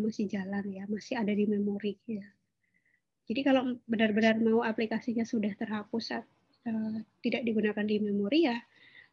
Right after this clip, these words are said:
harus ada di dalam status destroy. Jadi, eh, perubahan state atau perubahan status ini yang men-trigger adalah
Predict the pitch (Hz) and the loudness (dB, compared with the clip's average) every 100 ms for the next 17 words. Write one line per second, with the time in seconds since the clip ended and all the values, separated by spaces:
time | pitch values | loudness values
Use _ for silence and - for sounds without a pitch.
0 | _ - 208 208 202 277 - - 214 220 | _ -10 -8 -6 0 0 0 -4 -2 0
1 | 240 208 208 247 - 208 - 277 - - | 2 2 0 -2 -6 -8 -4 -4 -4 -20
2 | _ - 208 - - 185 185 _ _ _ | _ -8 -8 -8 -14 -14 -14 _ _ _
3 | 214 202 - _ _ _ _ _ _ - | -16 -16 -16 _ _ _ _ _ _ -4
4 | 220 302 359 - - _ 233 226 269 277 | 4 8 6 4 -8 _ -4 0 4 6
5 | 226 226 233 226 - 247 254 233 240 254 | 6 4 4 2 2 0 0 -4 -4 -2
6 | 226 220 220 220 226 214 226 - 220 208 | 0 2 2 0 -4 -4 -4 -4 0 2
7 | 202 294 311 254 240 240 240 240 220 285 | 4 6 6 4 4 2 2 0 2 2
8 | 285 208 208 277 | 2 -2 -2 -2